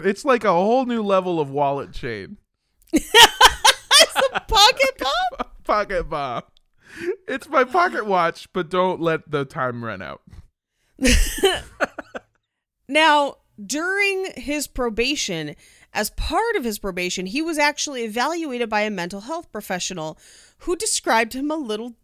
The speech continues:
Speaker 2: differently. They described him as a schizoid personality with strong schizophrenic potential and a fascination with firearms and explosives.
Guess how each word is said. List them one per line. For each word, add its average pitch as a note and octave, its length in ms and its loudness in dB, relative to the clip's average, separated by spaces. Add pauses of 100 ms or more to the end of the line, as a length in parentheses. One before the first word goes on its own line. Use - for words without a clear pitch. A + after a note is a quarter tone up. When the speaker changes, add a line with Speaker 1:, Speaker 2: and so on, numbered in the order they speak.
Speaker 2:
differently. F#3 800 -6 (580)
They F#3 320 4 (180)
described F#3 640 -2
him F3+ 220 -6
as F3 480 -4 (200)
a G3+ 300 -2
schizoid F4+ 720 -6
personality A3+ 760 -2
with F#3+ 160 -8
strong A#3 560 -2
schizophrenic G#3+ 760 -6
potential G#3 680 -6 (340)
and E4 280 4
a F#4 60 0
fascination C#4+ 880 0
with C4+ 140 -2
firearms G3+ 580 0
and A3+ 100 -6
explosives. D#4+ 800 -6